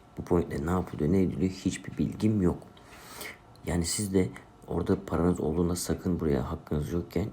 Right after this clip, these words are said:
çarkı çevirmeyin. Ama her giriş, e, kayıt yaptığınızdan bir kere, bir kere mahsus çevirme hakkı veriyor size. Bilginiz olsun. İlk girişte bak,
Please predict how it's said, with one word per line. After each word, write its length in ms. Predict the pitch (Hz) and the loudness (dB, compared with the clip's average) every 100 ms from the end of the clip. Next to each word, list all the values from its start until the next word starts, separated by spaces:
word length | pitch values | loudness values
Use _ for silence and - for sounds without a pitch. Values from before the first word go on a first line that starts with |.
| - | -4
çarkı 320 | - 65 90 | -2 -2 -2
çevirmeyin. 420 | - 67 62 57 - | -2 0 2 0 0
Ama 200 | 80 82 | -2 0
her 140 | 95 | 0
giriş, 460 | 98 87 80 - - | 0 -2 -4 -6 -4
e, 220 | 69 64 | 0 0
kayıt 280 | - 80 78 | 2 2 2
yaptığınızdan 540 | 71 - 71 71 78 | -4 -2 0 0 -2
bir 80 | - | -2
kere, 280 | - - - - - - - - - - - - - - - | 0 0 -2 -8 -20 -20 -18 -16 -18 -20 -20 -20 -20 -10 -2
bir 140 | 95 | 0
kere 220 | - 85 | 4 4
mahsus 560 | 78 73 - - - - | 4 2 -2 -8 -10 -10
çevirme 360 | - 76 90 82 | 0 0 2 -2
hakkı 280 | 76 90 | -2 0
veriyor 220 | 82 76 76 | 2 2 2
size. 280 | - - | -4 -4
Bilginiz 360 | 76 71 76 73 | 0 2 2 0
olsun. 220 | 73 - - | -2 -4 -4
İlk 180 | 107 | -2
girişte 440 | - 90 90 - | 0 0 0 -2
bak, 80 | 78 | -4